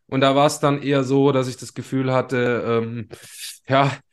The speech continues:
schwierig da überhaupt noch, also die, die waren froh, dass man einen Termin be-, äh, wollte, die haben einen gerne eingeladen und dann gerne von ihrer Briefmarkensammlung erzählt oder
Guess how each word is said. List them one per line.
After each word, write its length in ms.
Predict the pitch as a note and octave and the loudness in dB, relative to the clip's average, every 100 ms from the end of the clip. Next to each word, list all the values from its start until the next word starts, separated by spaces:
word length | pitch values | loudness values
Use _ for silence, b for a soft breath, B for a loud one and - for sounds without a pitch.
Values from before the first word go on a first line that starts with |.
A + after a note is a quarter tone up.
| b - | b -12
schwierig 560 | - D3 F3+ F3+ - - | -2 4 6 6 4 2
da 220 | C#3 D3 | 2 2
überhaupt 600 | D3 C#3 C#3+ D#3+ - - | 0 2 2 2 -2 -6
noch, 240 | C#3 C#3 | -4 -2
also 120 | - | -4
die, 160 | C3+ C3 | -6 -6
die 220 | C3+ C#3 | -4 -2
waren 160 | D3 D3 | 0 -2
froh, 320 | - F3 B3+ | 0 2 6
dass 160 | G3+ D#3+ | 6 4
man 120 | D3 | 0
einen 40 | |
Termin 320 | C#3 D3 B3 | 0 0 0
be-, 160 | A#3+ D#3 | 2 0
äh, 200 | C3+ A2+ | 0 -4
wollte, 640 | - A2 A2+ A#2+ D3 G3+ A3 | -8 -10 0 2 4 2 2
die 180 | D3 C3+ | 2 0
haben 140 | C#3+ | 0
einen 300 | A2+ C3 - | -2 -6 -6
gerne 260 | D3 F3+ G#3 | 0 2 2
eingeladen 680 | F3+ G#3 G3 F3 F#3+ F#3 b b b | 2 2 4 4 2 -4 b b b
und 120 | - C3 | -2 2
dann 160 | C3+ | 4
gerne 260 | D3 F3 G#3+ | 4 4 2
von 220 | G#3 F#3 | 0 -2
ihrer 260 | F3 E3+ D#3+ | 0 0 0
Briefmarkensammlung 1080 | F3+ F#3 F#3 F3 E3+ E3+ E3+ E3 E3 E3 D#3+ | -4 -6 0 2 2 0 0 2 2 2 0
erzählt 580 | D#3 - D#3 D#3+ E3 | -2 -2 0 2 0
oder 460 | - C3+ C3 C3 C3 | -2 -2 2 2 0